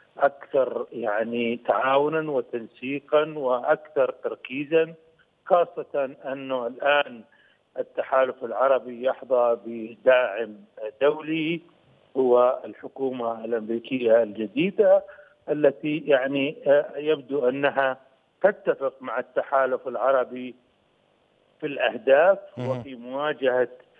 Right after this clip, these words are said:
Speaker 1: النفوذ الإيراني في اليمن وفي غير اليمن.
Speaker 2: مهم. طيب، الآن هذا التغير، آه، في الإدارة الأمريكية، مجيء إدارة، آه،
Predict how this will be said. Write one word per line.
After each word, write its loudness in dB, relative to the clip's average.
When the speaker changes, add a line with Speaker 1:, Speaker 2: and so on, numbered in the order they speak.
Speaker 1:
النفوذ 0
الإيراني 2
في -18
اليمن -6
وفي -2
غير 0
اليمن. -16
Speaker 2:
مهم. -6
طيب، 4
الآن -2
هذا 0
التغير، 0
آه، -2
في -6
الإدارة 4
الأمريكية، -4
مجيء -4
إدارة، 2
آه، -6